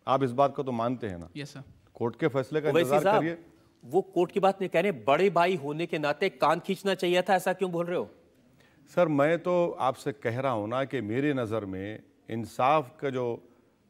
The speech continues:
Speaker 1: पैमाना है, वो अदालत करेगी फैसला।
Speaker 3: या तो उन्होंने
Speaker 1: नहीं,
Speaker 3: कहा
Speaker 1: नहीं,
Speaker 3: वो सही
Speaker 1: नहीं,
Speaker 3: था या
Speaker 1: नहीं,
Speaker 3: नहीं था,
Speaker 1: नहीं,
Speaker 3: आपकी
Speaker 1: नहीं,
Speaker 3: नजर
Speaker 1: अब,
Speaker 3: में।
Speaker 1: अब, अब अगर रजत शर्मा मुझे उस वक्त बुला लेते, मगर आप बुलाए नहीं हमको,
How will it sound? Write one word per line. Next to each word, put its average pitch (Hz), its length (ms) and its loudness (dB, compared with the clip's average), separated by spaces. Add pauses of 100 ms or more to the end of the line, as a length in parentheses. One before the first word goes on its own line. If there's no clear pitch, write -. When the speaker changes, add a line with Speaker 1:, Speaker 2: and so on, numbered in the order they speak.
(520)
Speaker 1:
पैमाना 117 500 2
है, 101 260 -8 (160)
वो 139 140 -4
अदालत 147 500 0 (120)
करेगी 113 240 -4
फैसला। 98 420 -10 (120)
Speaker 3:
या 139 160 4
तो 196 160 2
उन्होंने 196 320 4
Speaker 1:
नहीं, 170 100 4
Speaker 3:
कहा 196 80 4
Speaker 1:
नहीं, 202 120 2
Speaker 3:
वो 160 60 -2
सही 180 180 2
Speaker 1:
नहीं, 202 100 -2
Speaker 3:
था 208 60 4
या 190 160 2
Speaker 1:
नहीं, 180 120 -2
Speaker 3:
नहीं 160 80 -6
था, 170 120 6
Speaker 1:
नहीं, 180 80 -2
Speaker 3:
आपकी 220 140 -6
Speaker 1:
नहीं, 196 140 0
Speaker 3:
नजर 160 100 4
Speaker 1:
अब, 185 80 4
Speaker 3:
में। 220 100 -8
Speaker 1:
अब, 165 260 -2 (180)
अब 165 420 -2
अगर 143 260 2
रजत 135 240 2
शर्मा 139 460 -2
मुझे 135 280 -4
उस 156 220 -2
वक्त 160 140 0
बुला 127 240 2
लेते, 107 320 -2 (1040)
मगर 139 140 4
आप 139 80 2
बुलाए 135 340 2
नहीं 175 100 0
हमको, 151 300 -6